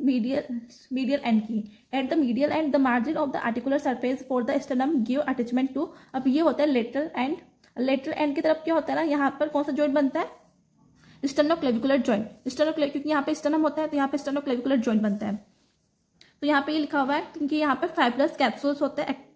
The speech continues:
sternoclavicular joint के around में, ठीक है, यहाँ पर capsules of sternoclavicular joint। उसके बाद यहाँ पर articular disc होती है यहाँ पर, अ, medial एंड की तरफ,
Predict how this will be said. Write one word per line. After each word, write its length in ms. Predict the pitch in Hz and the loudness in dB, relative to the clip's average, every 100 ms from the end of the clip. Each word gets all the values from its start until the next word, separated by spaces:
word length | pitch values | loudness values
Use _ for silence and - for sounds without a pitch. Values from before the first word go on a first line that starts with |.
| - | -12
sternoclavicular 720 | - 269 - 254 226 269 269 262 | -4 -2 0 0 0 0 0 2
joint 280 | 226 226 | 2 2
के 60 | 285 | 0
around 400 | 254 220 214 220 | 2 2 4 4
में, 120 | - - - - - - | 2 -6 -20 -20 -20 -8
ठीक 140 | 330 | -4
है, 100 | 311 | 0
यहाँ 200 | 247 254 | 2 2
पर 320 | - 311 - - _ _ _ _ 285 | 2 -4 -4 -20 _ _ _ _ 0
capsules 520 | 277 - 320 330 - - | 0 0 -2 -2 -4 -4
of 220 | 247 285 - 453 466 - - - - | -2 -2 -2 -6 -6 -14 -18 -18 -8
sternoclavicular 760 | 269 294 294 311 254 233 269 254 | -2 0 0 2 0 0 0 0
joint। 240 | 247 269 370 - - | 0 -2 -4 -12 -8
उसके 180 | 277 302 | -6 -2
बाद 280 | 302 311 320 | 0 0 2
यहाँ 140 | 285 | 0
पर 120 | 277 | 0
articular 440 | 294 247 262 285 285 | -2 -2 0 2 2
disc 320 | 233 247 - | 2 0 0
होती 280 | 285 - 269 | 0 0 -2
है 260 | 330 - - - - | -2 -6 -20 -16 2
यहाँ 260 | 254 254 - | 4 4 2
पर, 100 | 285 - - - - - _ _ _ _ 240 | -4 -6 -20 -20 -20 -20 _ _ _ _ -2
अ, 80 | |
medial 440 | 247 254 277 302 339 | 2 4 4 2 2
एंड 220 | 254 233 | 2 2
की 60 | 269 | 2
तरफ, 320 | 269 359 | -2 -2